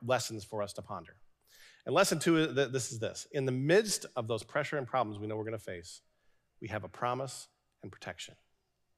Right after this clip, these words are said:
See, God is present in the midst of our troubles. Those three young men, they trusted that no matter what happened to them,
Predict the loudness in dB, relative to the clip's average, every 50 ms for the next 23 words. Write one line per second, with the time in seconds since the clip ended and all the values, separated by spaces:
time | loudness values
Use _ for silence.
0 | _ _ _ _ _ _ _ _ _ _ _ _ _ _ _ -6 -2 4 4 6
1 | 6 6 4 0 4 6 8 8 8 6 2 2 2 4 6 6 4 4 4 4
2 | 6 6 6 6 6 4 6 6 6 6 4 4 4 4 6 8 8 8 8 8
3 | 8 6 6 2 -4 -12 -10 4 6 6 8 8 8 8 8 8 6 6 8 8
4 | 8 10 10 10 10 10 8 10 8 8 8 8 6 6 6 8 6 6 8 8
5 | 6 6 4